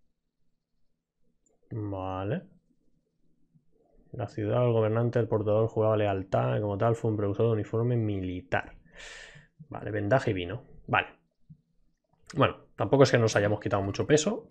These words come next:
pero bueno, volvemos aquí. Jugador, atributos, fuerza. Quita esto. Fuerza tres, agilidad tres. Necesito fuerza cuatro con la otra espada, ¿no? Vale. Inventario.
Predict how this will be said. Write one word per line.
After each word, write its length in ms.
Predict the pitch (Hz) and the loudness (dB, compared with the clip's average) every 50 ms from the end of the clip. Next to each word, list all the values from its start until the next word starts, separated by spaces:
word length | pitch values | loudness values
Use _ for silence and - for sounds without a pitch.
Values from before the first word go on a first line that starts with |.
| - | -8
pero 240 | - 98 92 90 90 | -4 -2 -2 0 0
bueno, 220 | 92 92 87 90 90 | 0 -2 -2 -4 -4
volvemos 420 | 98 95 104 117 113 - - - | -2 0 0 2 0 0 0 0
aquí. 480 | 98 95 - - - 147 190 220 - - - - - - - - - - - _ _ - - _ _ - - - | -2 -2 -2 -2 -2 0 0 -2 -2 -8 -20 -20 -20 -20 -20 -20 -20 -20 -20 _ _ -20 -20 _ _ -20 -20 -20
Jugador, 840 | - - - 123 113 113 113 113 117 117 113 107 98 - - - - - | -8 -2 0 2 4 6 6 6 8 8 6 6 6 2 -2 -6 -8 -4
atributos, 680 | 117 110 101 - 113 113 117 113 110 - - 101 92 - | -4 -2 0 2 2 4 4 4 2 2 0 0 0 -2
fuerza. 880 | - - - - 135 135 127 113 117 - - - - 101 92 101 - - - - | -4 -8 -2 4 6 8 8 8 6 2 -2 -6 -8 -8 -8 -10 -12 -16 -14 -10
Quita 280 | - 113 - - 101 110 | -8 -6 -2 -2 0 0
esto. 440 | 120 - - - 196 - - - - - _ _ _ _ _ _ _ - - - _ | -2 -4 -4 -6 -6 -6 -8 -14 -20 -20 _ _ _ _ _ _ _ -20 -20 -10 _
Fuerza 340 | - 143 143 - - 147 - | 2 2 4 6 6 6 6
tres, 200 | 156 165 - 143 | 6 4 4 4
agilidad 560 | 123 - 120 110 107 113 131 135 - - - _ | 2 4 4 4 6 6 4 4 2 -4 -8 _
tres. 600 | - - 107 101 90 - - - - - - - - | 0 2 2 2 0 -2 -8 -10 -12 -12 -12 -10 -8
Necesito 340 | 110 104 - - 117 120 147 | -6 -4 -2 0 2 2 2
fuerza 360 | - 139 131 123 - 117 - | 4 4 4 4 4 2 2
cuatro 340 | - 110 110 107 - - 95 | 4 4 4 4 2 0 -2
con 100 | 95 92 | -2 -2
la 60 | 92 | -2
otra 140 | 92 95 92 | -2 -4 -6
espada, 360 | - - - 92 87 87 90 | -8 -6 -6 -6 -6 -6 -6
¿no? 180 | 120 185 - - - - - _ _ _ - - - _ _ _ _ - - - - _ _ _ _ _ _ - | -8 -10 -10 -14 -20 -20 -20 _ _ _ -20 -20 -20 _ _ _ _ -16 -16 -16 -16 _ _ _ _ _ _ 0
Vale. 220 | - 90 - - - _ _ _ _ _ _ - 156 - - _ _ _ _ _ _ - - - - | 0 0 0 -2 -8 _ _ _ _ _ _ -20 -20 -20 -20 _ _ _ _ _ _ -20 -12 -4 -2
Inventario. 640 | 135 123 120 120 117 - 120 98 92 95 92 - | 2 2 4 4 4 6 4 4 4 0 -8 -10